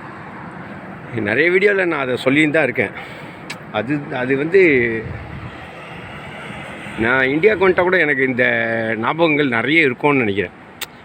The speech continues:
இந்த மாதிரி வீடுங்க, ச-, சரியான டிசைனுங்க.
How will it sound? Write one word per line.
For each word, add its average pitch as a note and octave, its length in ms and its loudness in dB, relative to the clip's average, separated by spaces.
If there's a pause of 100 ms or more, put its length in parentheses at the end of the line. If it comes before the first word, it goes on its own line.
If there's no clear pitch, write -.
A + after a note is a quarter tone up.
(140)
இந்த A2 160 2 (500)
மாதிரி A2+ 260 0
வீடுங்க, A#2 380 2 (1500)
ச-, A#2+ 340 0
சரியான G3+ 580 2
டிசைனுங்க. A#2+ 480 2